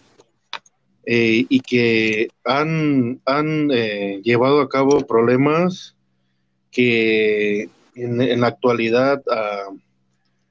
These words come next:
ha debilitado un poco esas democracias, muchos por influencia externa, algunos por, eh,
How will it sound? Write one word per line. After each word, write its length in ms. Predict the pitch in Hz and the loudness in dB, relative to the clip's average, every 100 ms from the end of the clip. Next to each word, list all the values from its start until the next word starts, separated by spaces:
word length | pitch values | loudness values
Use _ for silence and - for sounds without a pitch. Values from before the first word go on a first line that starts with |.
| _ _ | _ _
ha 160 | 127 | -2
debilitado 560 | 147 165 131 113 127 135 | 0 0 0 0 2 4
un 120 | 135 | 2
poco 360 | 135 131 139 123 | 0 2 2 2
esas 220 | 127 135 | 2 -2
democracias, 880 | 117 104 - 143 131 165 190 - - 190 214 185 - - 185 208 190 | -4 -10 -6 -4 0 0 -2 -8 -6 -2 -2 -4 -8 -4 0 0 0
muchos 360 | 139 151 160 - | 0 0 0 0
por 600 | 120 113 113 104 110 - | 2 4 2 0 -6 -6
influencia 480 | 135 120 131 131 135 | -4 -2 0 0 0
externa, 560 | 127 - 147 151 147 139 | -2 0 -2 0 -2 -2
algunos 420 | 113 120 131 131 | -2 0 0 -2
por, 460 | - 110 101 98 95 _ _ _ _ _ _ _ _ _ - | -2 -2 -2 -6 -12 _ _ _ _ _ _ _ _ _ -4
eh, 600 | 113 113 110 107 101 | 0 2 2 0 -4